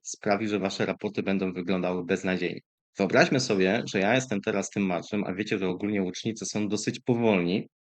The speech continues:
E, i jest taka sytuacja, że okej, walczymy, walczymy, ale nagle nasz bol zaczyna przegrywać z przeciwnikiem. Albo wbiłem się w jakieś miejsce, gdzie jestem sam i zaczynam przegrywać. Ktoś tam wyskoczył z miasta, zaskoczył mnie.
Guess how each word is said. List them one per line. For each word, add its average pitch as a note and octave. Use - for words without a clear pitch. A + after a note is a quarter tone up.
E, A2
i B2
jest F3
taka C#3
sytuacja, A#2+
że G2+
okej, F#2
walczymy, A#2
walczymy, A#2+
ale G#2
nagle G#2+
nasz A2
bol G#2
zaczyna F#2
przegrywać F2+
z -
przeciwnikiem. F2+
Albo F2+
wbiłem A2
się A#2
w -
jakieś G2+
miejsce, G#2
gdzie G2
jestem F#2+
sam A#2+
i G#2
zaczynam G2+
przegrywać. G2
Ktoś -
tam G#2
wyskoczył G2+
z A2+
miasta, B2+
zaskoczył -
mnie. G2